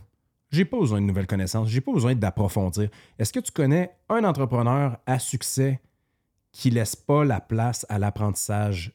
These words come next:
dans son, son quotidien ou dans, sa, dans ses, ses schedules ? Personne.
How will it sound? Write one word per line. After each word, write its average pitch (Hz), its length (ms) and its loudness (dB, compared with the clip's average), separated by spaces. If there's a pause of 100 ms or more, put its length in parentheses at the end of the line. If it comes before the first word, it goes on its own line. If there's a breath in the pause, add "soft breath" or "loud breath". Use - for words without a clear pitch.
(120)
dans 104 600 -2
son, 87 440 -6 (160)
son 90 260 -8
quotidien 123 600 -2
ou 117 100 0
dans, 104 200 -2
sa, 95 260 -6 (420 soft breath)
dans 101 180 0
ses, 98 260 -6
ses 95 200 -2
schedules ? 98 540 -2 (380)
Personne. 175 400 -4